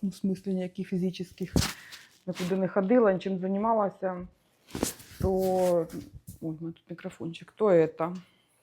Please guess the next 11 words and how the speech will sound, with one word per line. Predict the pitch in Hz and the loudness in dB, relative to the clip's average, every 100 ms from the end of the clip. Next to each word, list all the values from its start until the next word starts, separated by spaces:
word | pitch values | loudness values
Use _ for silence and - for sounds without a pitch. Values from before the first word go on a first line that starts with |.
| - _ _ _ _ _ - | -20 _ _ _ _ _ -8
то | 220 | 0
это | 254 | 2
нормально. | 233 202 175 156 165 190 - _ - _ _ _ _ _ _ _ - - _ _ _ - - _ _ _ - - _ | 2 2 0 0 -2 -6 -14 _ -20 _ _ _ _ _ _ _ -20 -20 _ _ _ -20 -20 _ _ _ -20 -20 _
Хвастаюсь | - 165 - 185 - - | -14 -14 -14 -18 -18 -16
вам, | 190 | -14
знаете, | - 180 185 | -10 -10 -10
что | 180 - - | -10 -10 -8
у | |
меня | 180 180 - - - _ _ _ _ _ _ _ - - | -6 -2 4 4 2 _ _ _ _ _ _ _ -20 -4
микрофон | 214 214 220 214 - 165 | -4 0 -2 -2 -6 -4
есть. | 170 - - - | -4 -8 -10 -16